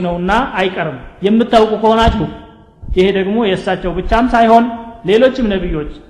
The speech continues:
ሁድ፣ ሳሌሕ፣ ሹዓይብ፣ ኢብራሂምና ሌሎችም ተመሳሳይ አቋምና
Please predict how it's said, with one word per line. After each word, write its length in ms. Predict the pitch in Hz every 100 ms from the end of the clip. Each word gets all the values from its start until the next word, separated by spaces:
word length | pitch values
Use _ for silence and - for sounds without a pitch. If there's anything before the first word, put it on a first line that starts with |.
| - -
ሁድ፣ 260 | 196 214 214 - - - - -
ሳሌሕ፣ 420 | 202 196 202 233 - - - -
ሹዓይብ፣ 420 | 190 180 214 214 - -
ኢብራሂምና 580 | 190 190 185 190 190 202 208
ሌሎችም 440 | 185 185 185 226 247 240 - - - -
ተመሳሳይ 680 | 190 185 185 180 180 180 196
አቋምና 500 | 170 180 175 180